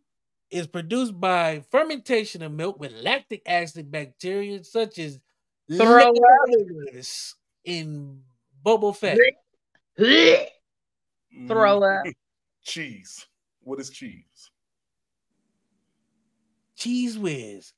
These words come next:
Speaker 1: Uh-uh. Freddie.
Speaker 3: That was a good answer, though.
Speaker 1: That was a good answer. What type
Speaker 3: Yeah.
Speaker 1: of food is produced
Speaker 3: What's
Speaker 1: by
Speaker 3: the
Speaker 1: the fermentation of milk with lactic acid bacteria such as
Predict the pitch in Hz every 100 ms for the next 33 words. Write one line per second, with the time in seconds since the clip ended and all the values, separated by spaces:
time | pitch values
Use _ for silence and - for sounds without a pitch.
0 | - 190 110 - _ _ _ _ _ _
1 | _ _ _ _ _ _ _ _ _ _
2 | _ _ _ _ _ _ _ _ - 370
3 | 392 160 - _ _ _ 156 _ 123 156
4 | 135 127 127 117 - - _ _ _ 165
5 | 196 220 220 220 220 190 147 113 _ _
6 | _ _ _ - 185 - - 269 254 226
7 | - 247 254 254 - 175 156 165 151 220
8 | 233 196 165 160 151 139 - 277 277 233
9 | 262 254 247 196 156 165 302 349 - -
10 | _ _ 143 127 139 233 277 277 208 220
11 | 233 233 190 202 214 202 247 240 233 233
12 | 226 226 175 175 160